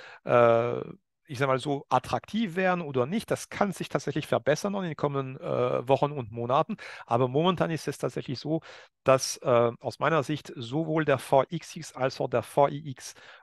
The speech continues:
Y, äh, ähm, von der Handelbarkeit her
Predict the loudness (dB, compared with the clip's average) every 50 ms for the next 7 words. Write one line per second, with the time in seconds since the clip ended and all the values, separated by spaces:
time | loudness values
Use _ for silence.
0 | _ -2 0 0 0 0 -2 -2 -4 -4 2 6 6 6 6 4 0 -8 -14 -20
1 | -20 -20 -8 0 2 4 6 6 4 4 0 -4 -6 -4 -2 -2 0 0 0 0
2 | 0 0 2 2 2 2 2 2 2 2 2 0 -2 0 2 2 2 0